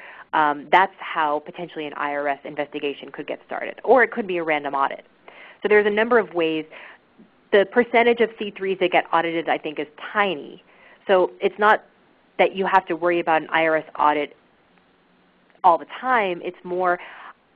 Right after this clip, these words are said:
I suggest, uh, thinking about your advocacy activities, your lobbying, and your election activities as if you may have to answer questions from the I R S. It's rare that you would have to. It's unlikely that you would have to, I should say. But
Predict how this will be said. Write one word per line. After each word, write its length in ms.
I 260
suggest, 400
uh, 60
thinking 320
about 360
your 220
advocacy 480
activities, 400
your 140
lobbying, 480
and 100
your 80
election 360
activities 640
as 200
if 220
you 240
may 360
have 280
to 120
answer 220
questions 540
from 100
the 100
I 200
R 100
S. 220
It's 160
rare 420
that 140
you 100
would 100
have 280
to. 140
It's 120
unlikely 480
that 140
you 80
would 80
have 220
to, 100
I 60
should 200
say. 260
But 180